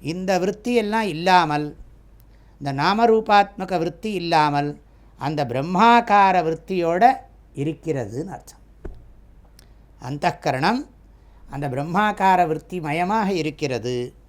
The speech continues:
அப்படி சொல்லலாம். இல்லாட்டி சமாதியை சொல்லலாம்.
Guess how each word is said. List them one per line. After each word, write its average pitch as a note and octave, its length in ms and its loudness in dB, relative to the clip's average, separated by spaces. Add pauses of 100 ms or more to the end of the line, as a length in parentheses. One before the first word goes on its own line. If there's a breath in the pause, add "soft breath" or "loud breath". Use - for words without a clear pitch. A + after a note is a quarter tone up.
(120)
அப்படி D#3 240 -2
சொல்லலாம். C3 480 -4 (720 soft breath)
இல்லாட்டி A3 500 0
சமாதியை C#3 800 -2
சொல்லலாம். - 360 -18